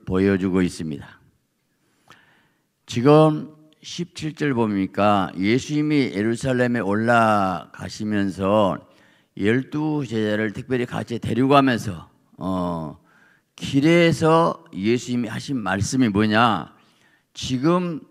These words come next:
내가 가는 길은 죽으러 간다." 그랬어요. "내가 채찍에 맞고 십자가 못 박혀 죽을 것이다." 이런 너무 정말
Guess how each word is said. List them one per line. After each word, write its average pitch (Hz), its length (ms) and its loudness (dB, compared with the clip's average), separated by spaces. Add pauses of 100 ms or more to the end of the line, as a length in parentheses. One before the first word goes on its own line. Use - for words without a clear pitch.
내가 127 380 2
가는 131 280 2
길은 127 640 2 (340)
죽으러 147 420 -2
간다." 135 760 4
그랬어요. - 320 -20 (1080)
"내가 139 340 2
채찍에 156 580 0
맞고 127 800 0 (460)
십자가 - 600 2
못 151 140 2
박혀 135 480 -2
죽을 131 260 -6
것이다." 110 960 4 (720)
이런 147 640 -2 (640)
너무 143 880 6 (760)
정말 147 720 2